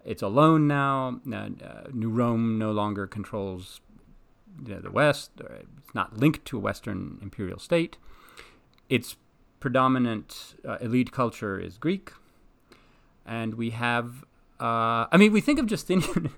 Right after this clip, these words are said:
<laughs> in many ways. Uh, you know, he's a, he's a lawgiver, he's a conqueror, he's a builder, he's a lover.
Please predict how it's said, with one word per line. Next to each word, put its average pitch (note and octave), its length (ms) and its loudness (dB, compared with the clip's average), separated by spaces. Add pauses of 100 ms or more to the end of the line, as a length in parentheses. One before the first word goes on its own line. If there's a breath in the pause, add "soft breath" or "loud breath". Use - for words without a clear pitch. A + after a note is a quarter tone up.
<laughs> - 140 -16
in C#3 200 4
many C3 240 4
ways. A#2+ 500 2
Uh, A#2 60 2
you A2 160 2
know, A2 140 0
he's A2+ 260 0
a, G#2 240 2 (320 soft breath)
he's C3 180 2
a B2+ 280 4 (540)
lawgiver, C3 960 4
he's A#2 300 -2
a A2+ 80 0
conqueror, A2+ 960 2
he's A2 320 -4
a B2 80 -2
builder, A2+ 800 2
he's G#2+ 240 -4
a A#2 60 0
lover. A2 680 0